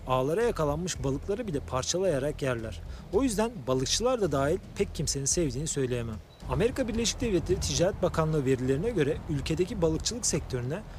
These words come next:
her yıl ortalama yüz otuz sekiz milyar dolar zarara uğratan balıkçıların gerçek kabus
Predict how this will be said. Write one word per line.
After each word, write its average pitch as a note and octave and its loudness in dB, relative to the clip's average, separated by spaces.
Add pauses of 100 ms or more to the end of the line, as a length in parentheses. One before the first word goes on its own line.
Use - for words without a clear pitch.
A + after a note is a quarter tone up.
(160)
her A#3+ 4
yıl G#3+ 2
ortalama E3 0
yüz D#3+ 0
otuz E3 -2
sekiz A3 -2
milyar C#3 0
dolar E3 2
zarara C3 0
uğratan D#3 0 (380)
balıkçıların E3+ 0
gerçek C3 0 (100)
kabus C#3+ 0